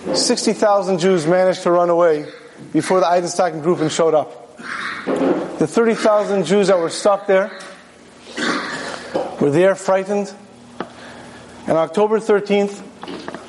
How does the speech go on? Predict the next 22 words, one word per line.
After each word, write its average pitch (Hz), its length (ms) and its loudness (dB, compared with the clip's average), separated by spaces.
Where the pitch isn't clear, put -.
the 175 60 0
order 196 280 2
came 196 240 0
out 175 680 -2
that 165 120 2
everyone 202 360 2
has 185 260 0
to 170 100 0
go 175 240 2
and 147 160 -2
gather 175 380 2
in 160 360 2
the 143 100 2
central 185 420 0
part 170 220 2
of 156 80 0
the 147 60 0
city 175 280 2
in 165 60 2
the 147 80 2
Botanical 180 640 0
Gardens. 135 600 -2